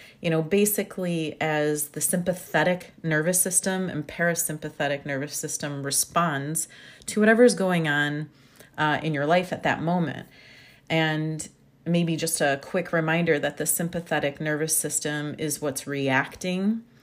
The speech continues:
to the environment in this particular example, and the parasympathetic nervous system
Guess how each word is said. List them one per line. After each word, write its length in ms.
to 200
the 140
environment 880
in 180
this 180
particular 540
example, 680
and 160
the 80
parasympathetic 1040
nervous 320
system 520